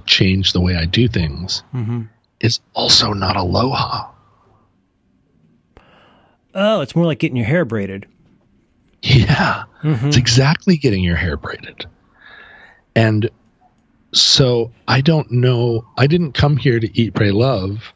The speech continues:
Speaker 2: Mm-hmm.
Speaker 1: I just came here to, like, get my uncle some shoes. Um, and I'm trying to be aloha, but also, like, I don't know if I can export it or if that is even what I'm looking for.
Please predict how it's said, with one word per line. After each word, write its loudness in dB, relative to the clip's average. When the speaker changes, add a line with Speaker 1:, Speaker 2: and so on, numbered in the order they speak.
Speaker 2:
Mm-hmm. -4
Speaker 1:
I 4
just 0
came 2
here 2
to, -2
like, -6
get 0
my 2
uncle 0
some -2
shoes. -2
Um, 0
and 2
I'm 4
trying 0
to 0
be 0
aloha, -2
but -4
also, 0
like, -6
I 0
don't 0
know 2
if -2
I 0
can -4
export 0
it -6
or 0
if -2
that 0
is 0
even -2
what 2
I'm -2
looking 0
for. -2